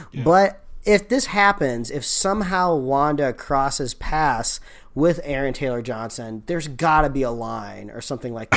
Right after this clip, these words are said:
Speaker 2: "You look so familiar," or like, "Wow, you look like my brother." Like, you know, there's no way you, those people could just share the camera and not bring that up.
Speaker 1: But
Speaker 2: That would just be too obvious.
Speaker 1: In,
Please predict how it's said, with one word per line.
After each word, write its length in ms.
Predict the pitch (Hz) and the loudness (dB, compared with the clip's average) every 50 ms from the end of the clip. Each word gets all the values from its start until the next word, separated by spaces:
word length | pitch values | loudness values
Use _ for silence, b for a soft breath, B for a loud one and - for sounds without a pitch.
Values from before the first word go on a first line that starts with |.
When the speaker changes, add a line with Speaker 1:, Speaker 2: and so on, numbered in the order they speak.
| 165 | -2
Speaker 2:
"You 80 | 175 185 | -2 -4
look 140 | 190 196 - | -6 -6 -6
so 180 | - - 180 | -6 -6 -6
familiar," 640 | 160 - 165 156 160 170 165 160 147 131 120 113 107 113 | -4 -4 -2 -2 0 0 0 0 0 0 -2 -2 -4 -4
or 80 | 123 | -4
like, 300 | 127 120 117 113 - - | -4 -4 -6 -6 -8 -10
"Wow, 240 | 131 127 143 156 160 | -6 -2 0 0 2
you 160 | 151 147 143 | 2 2 2
look 220 | 139 139 139 - - | 2 0 0 -2 -4
like 120 | 135 123 | -6 -4
my 140 | 131 123 113 | -4 -6 -6
brother." 380 | 110 120 123 123 120 120 110 - B B B B B | -4 -2 -2 -2 -2 -4 -6 -8 B B B B B
Like, 140 | 170 170 | 0 0
you 160 | 190 190 214 214 | 4 6 6 8
know, 160 | 185 170 170 | 8 8 8
there's 280 | 160 156 180 190 190 190 | 6 6 4 4 4 6
no 140 | 247 247 220 | 6 6 8
way 100 | 190 175 | 6 6
you, 180 | 160 165 165 160 | 6 6 6 6
those 160 | 151 147 147 | 4 2 2
people 260 | - 180 165 143 147 | 2 -2 -2 -2 -4
could 120 | - 147 | -6 -4
just 240 | 131 135 127 - - | -4 -4 -4 -4 -4
share 260 | - - 143 131 131 | -2 0 2 2 2
the 100 | 120 110 | 0 0
camera 420 | 104 - - 127 123 117 113 110 107 | -4 -8 -6 -4 -4 -4 -4 -6 -6
and 120 | 107 113 | -6 -6
not 300 | 117 117 120 117 123 135 | -6 -6 -6 -8 -8 -8
bring 320 | 123 127 120 117 117 120 117 | -4 -4 -4 -2 -4 -6 -6
that 200 | 113 107 107 117 | -6 -6 -6 -6
up. 180 | 113 113 110 | -6 -6 -6
Speaker 1:
But 40 | - | -4
Speaker 2:
That 160 | - 127 123 | -4 -2 -2
would 80 | 123 120 | -2 -4
just 180 | 131 127 120 | -6 -8 -10
be 120 | - - 110 | -10 -10 -10
too 320 | 104 - - 135 123 113 | -8 -6 -4 -2 -2 -2
obvious. 480 | 104 104 107 98 98 98 - - - - | -4 -6 -8 -8 -10 -12 -12 -10 -4 -2
Speaker 1:
In, 280 | 185 196 202 214 208 | -2 -2 -2 -4 -8